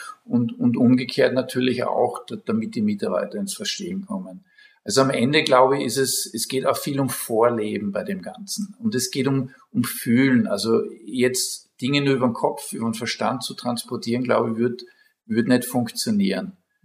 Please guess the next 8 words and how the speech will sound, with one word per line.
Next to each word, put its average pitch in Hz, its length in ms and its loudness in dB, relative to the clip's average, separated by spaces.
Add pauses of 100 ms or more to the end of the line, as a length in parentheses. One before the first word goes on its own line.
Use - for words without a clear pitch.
(280)
Es - 120 -4
gibt 135 240 -2
Leute, 139 560 4 (100)
die 131 100 -8
brauchen 120 540 4
das - 160 -4
ein 202 80 0
Stück - 500 -8